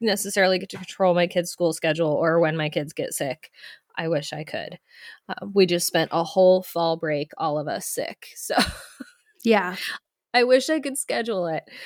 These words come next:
Speaker 1: But anyway, so kind of thinking about those things and knowing, especially looking in the past and knowing things that have become an issue before and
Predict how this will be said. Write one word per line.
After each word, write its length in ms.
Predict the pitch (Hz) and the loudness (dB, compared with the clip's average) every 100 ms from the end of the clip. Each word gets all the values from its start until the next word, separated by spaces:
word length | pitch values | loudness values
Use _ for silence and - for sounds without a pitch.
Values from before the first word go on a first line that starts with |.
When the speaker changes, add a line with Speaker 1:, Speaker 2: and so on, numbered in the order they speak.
| - - - | -18 -14 0
Speaker 1:
But 140 | 208 - | 0 4
anyway, 460 | 269 220 113 196 - - | 4 4 0 -2 -8 -6
so 340 | - 233 - - | 4 4 4 -4
kind 200 | - 277 | 0 2
of 100 | 285 | 0
thinking 400 | - 233 233 240 | 0 0 2 0
about 240 | 214 190 190 | 4 4 4
those 220 | 190 - | 0 -2
things 360 | 185 185 185 - | -4 -2 -4 -2
and 240 | 180 175 | 0 0
knowing, 600 | 170 185 185 175 175 175 - _ _ _ _ _ - | 2 2 2 2 -2 -6 -12 _ _ _ _ _ -2
especially 560 | 202 - 185 - 208 180 | -2 2 0 2 0 0
looking 340 | 170 180 185 | 0 -2 -2
in 100 | 156 | -2
the 100 | 160 | -2
past 420 | - 151 160 - | 0 0 0 -2
and 140 | 170 165 | -2 0
knowing 280 | 160 165 | 0 -2
things 280 | 170 170 160 | -2 -4 -2
that 140 | 160 170 | -2 -2
have 240 | 175 180 | -4 -4
become 300 | 170 165 170 | -6 -4 -4
an 120 | 160 - | -4 -4
issue 380 | 120 - 175 160 | -6 -2 -2 -2
before 800 | 175 - - 165 160 196 285 320 _ - - - - _ _ _ | -4 -8 -4 0 0 0 0 -4 _ -20 -20 -20 -20 _ _ _
and 560 | 208 190 180 170 170 | 2 4 4 2 -2